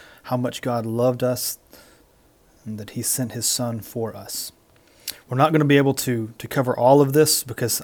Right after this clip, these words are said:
I don't want to rush through, obviously, the crucifixion. Uh, and I also want to keep this podcast to a, a decent time to where you're not having to listen for an hour to what's going on.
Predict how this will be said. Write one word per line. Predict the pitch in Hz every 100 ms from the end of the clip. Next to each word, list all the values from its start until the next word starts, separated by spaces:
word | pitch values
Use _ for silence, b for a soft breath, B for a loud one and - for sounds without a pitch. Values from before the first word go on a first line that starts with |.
| -
I |
don't | 120 123 123
want | 123 -
to | -
rush | 113 110 120 - -
through, | 127 123 107 - _
obviously, | 117 117 110 - 110 104
the |
crucifixion. | 101 117 - 120 - 107 - B B B B -
Uh, | 110 107
and | 110
I | 110
also | 117 - 120
want | 117
to | 107
keep | - 120
this | - 117 -
podcast | - 120 110 110 104 -
to | 113 104
a, | 101 b b -
a | 113
decent | 127 120 127
time | - 120 120 117
to | 113
where | 113 110 - b b b b _
you're | 117 120
not | 120 113
having | 117 117 110
to | 110
listen | 110 110 113
for | - 113
an | 110
hour | 113 110 104
to | 113
what's | 107 -
going | 120 104 104
on. | 98 95